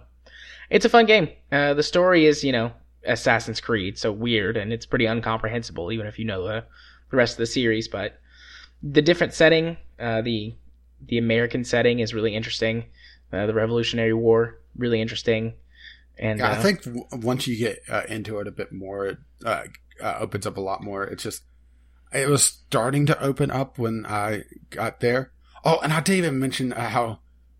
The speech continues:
Speaker 2: somewhat cringeworthy the, uh, they introduced the, uh, essentially the collection quest, where you bump into Benjamin Franklin.
Speaker 1: Yeah, Benjamin Franklin. He's awesome.
Speaker 2: Uh, it, it was just so cringeworthy. Yeah, it,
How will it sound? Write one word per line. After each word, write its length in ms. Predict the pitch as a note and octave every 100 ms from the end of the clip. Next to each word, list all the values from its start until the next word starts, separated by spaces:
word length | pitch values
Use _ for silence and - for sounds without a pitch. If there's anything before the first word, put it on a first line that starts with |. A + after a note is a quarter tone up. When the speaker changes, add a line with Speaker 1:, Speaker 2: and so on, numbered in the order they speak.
| _ _ -
Speaker 2:
somewhat 600 | - - E3+ F3 - -
cringeworthy 1160 | - C3 C3 C3+ B2+ C3 B2+ B2+ C3 B2 B2
the, 320 | A2 A2 - G#2
uh, 100 | -
they 140 | A#2 G#2+
introduced 720 | A#2+ B2 A2 A#2+ G#2 - -
the, 420 | A#2 A2 A2 A2
uh, 220 | G2+ G2 F#2 - _ -
essentially 420 | A2+ - C3+ C3+
the 120 | A2
collection 460 | - A2 G#2 - G2
quest, 640 | - - G#2 - - - - _ _ _ _ _ _ _ _ _ -
where 240 | C3 B2+
you 180 | B2 B2+
bump 260 | C3+ C#3 C3+
into 160 | A#2+
Benjamin 460 | G2+ C3 A#2 A#2+ G2+
Franklin. 640 | - G#2+ G2+ - - - _ _ _ _ _ _ _ _ -
Speaker 1:
Yeah, 320 | G#2+ G#2 A2+
Benjamin 460 | A#2+ A#2 B2+ C3
Franklin. 640 | B2+ C#3+ D3 C#3+ C#3 C3 A#2+ -
He's 200 | C#3 A#2
awesome. 280 | F#2+ D3
Speaker 2:
Uh, 40 | D3 - - _ _ _ _ -
it, 100 | - -
it 60 |
was 140 | F#3 E3+
just 180 | F#3
so 160 | - F3+
cringeworthy. 800 | - D#3 D#3 C3+ B2 F#2+ E2+ - _ _ _
Yeah, 160 | D3 C#3
it, 240 | D#3+